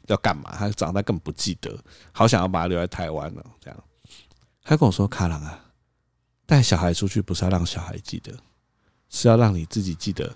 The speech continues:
小孩还曾经会，会想要跟你一起出去玩。”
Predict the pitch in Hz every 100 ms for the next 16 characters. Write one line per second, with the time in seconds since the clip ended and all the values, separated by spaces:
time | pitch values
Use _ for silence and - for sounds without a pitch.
0 | _ - 92 87 85 92 - 87 90 104
1 | - - 113 104 110 90 90 104 101 85
2 | 90 - - 87 101 - - 120